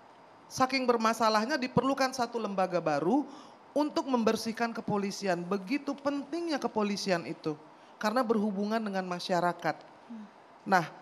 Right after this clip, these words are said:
Speaker 1: hal itulah yang membuat lembaga baru ini menjadi bersih karena tidak kena polusi. Tapi apa yang terjadi? Terkena polusi semua.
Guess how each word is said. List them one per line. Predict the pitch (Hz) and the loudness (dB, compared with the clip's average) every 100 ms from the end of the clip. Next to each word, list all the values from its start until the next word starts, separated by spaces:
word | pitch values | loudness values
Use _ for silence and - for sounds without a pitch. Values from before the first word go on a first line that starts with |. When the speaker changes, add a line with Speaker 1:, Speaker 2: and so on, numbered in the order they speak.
| - | -10
Speaker 1:
hal | - 226 233 | 2 4 4
itulah | 247 - 349 247 254 - - - - | 0 2 6 6 6 2 -16 -20 -10
yang | 220 220 | -4 -2
membuat | 226 214 196 226 254 | 0 0 4 4 4
lembaga | 220 208 196 190 | 2 4 4 6
baru | 180 175 175 | 4 4 4
ini | 175 240 | 2 0
menjadi | 240 185 160 165 240 - - - - - - | 0 2 2 0 -4 -8 -20 -20 -20 -20 -2
bersih | 180 302 - 330 - | 4 4 4 -2 0
karena | 220 220 254 | 0 0 0
tidak | 214 254 - - - - | 4 2 2 -10 -20 -8
kena | 220 214 | -2 0
polusi. | 214 214 226 - 196 160 - 170 - | 0 -2 -2 -4 -6 -6 -10 -18 -14
Tapi | - 247 392 | -4 -2 -2
apa | 381 330 | 2 2
yang | 302 | 0
terjadi? | 269 233 294 214 214 - - - - - - - - - - - - - - - - - - - - - - - | -2 0 0 0 -6 -8 -20 -20 -20 -20 -20 -20 -20 -20 -20 -20 -20 -20 -20 -20 -20 -20 -20 -20 -20 -20 -14 -6
Terkena | 330 339 339 | -4 -2 -2
polusi | 330 330 330 339 | 0 0 0 0
semua. | - 320 330 302 269 | 0 0 2 4 2